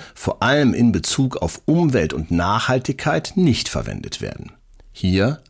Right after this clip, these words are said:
einige Beispiele. Öko oder ökologisch. Sofern keine Zertifizierung wie das E-U-Eco-Label vorliegt, das diesen Anspruch bestätigt.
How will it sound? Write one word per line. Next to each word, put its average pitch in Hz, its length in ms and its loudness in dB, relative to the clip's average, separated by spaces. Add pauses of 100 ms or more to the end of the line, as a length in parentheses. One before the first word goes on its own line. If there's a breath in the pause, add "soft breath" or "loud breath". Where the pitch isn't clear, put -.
einige 80 380 -2
Beispiele. - 800 -8 (720 loud breath)
Öko 156 640 4
oder 165 200 0
ökologisch. 147 840 0
Sofern 190 480 0
keine 190 340 0
Zertifizierung 147 1080 0
wie 131 120 2
das 101 400 0
E-U-Eco-Label 151 1160 0
vorliegt, 196 580 0 (240 loud breath)
das - 220 -4
diesen 95 280 2
Anspruch 82 460 -2
bestätigt. - 800 -6